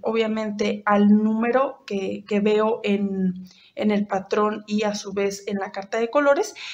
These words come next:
Y ya veo la imagen final para ver más o menos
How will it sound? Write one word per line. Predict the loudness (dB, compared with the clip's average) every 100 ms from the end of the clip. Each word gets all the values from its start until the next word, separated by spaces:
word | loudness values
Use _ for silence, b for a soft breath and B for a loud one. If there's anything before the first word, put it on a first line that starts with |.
| B B
Y | 4 4
ya | 6 4 2 -2
veo | 0 0
la | 0
imagen | 2 2 0 -2 -6
final | 0 4 2 2
para | -2 -2
ver | 0 -2 -6 -18 -10
más | -6 -2
o |
menos | 2 4 6 4 0 -6